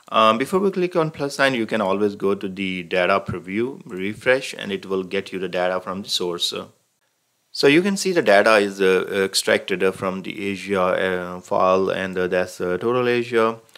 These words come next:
uh, to, sorry, total sale underscore Asia. That's where our file name is, and, uh, this is the data coming from our file. Uh, this looks good. We are gonna add a destination here, and I'm going to call it a sync. Uh,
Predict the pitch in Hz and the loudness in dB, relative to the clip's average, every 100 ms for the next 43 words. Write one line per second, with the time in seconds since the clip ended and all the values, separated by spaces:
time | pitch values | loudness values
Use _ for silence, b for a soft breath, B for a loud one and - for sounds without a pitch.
0 | B B - 90 107 92 87 117 117 120 | B B -14 -8 0 0 2 0 2 2
1 | 120 101 98 98 - 90 90 92 90 92 | 2 0 2 0 2 0 0 0 2 0
2 | 95 90 90 90 92 82 85 87 87 87 | 0 0 0 0 0 0 0 -2 -8 -10
3 | 85 92 95 95 92 101 92 87 90 92 | -12 -10 -6 -6 -6 -8 -6 0 2 0
4 | - 90 90 92 90 90 110 170 175 85 | -2 -8 -8 -6 -4 -2 -2 -2 0 0
5 | 82 82 87 - B B B _ 190 180 | 2 -2 -6 -12 B B B _ -2 2
6 | 202 202 127 123 123 113 120 117 110 101 | 2 4 6 6 4 2 4 6 6 4
7 | 101 85 95 98 95 90 92 - 101 104 | 0 0 2 2 0 -2 -4 -4 -6 -6
8 | 104 98 98 92 90 85 90 90 92 90 | -10 -6 0 2 2 0 -2 -4 -4 -4
9 | 90 85 - 87 92 98 107 - 87 85 | -6 -8 -8 -6 -4 -4 -6 -6 -8 -12
10 | - 107 131 | -12 -12 -12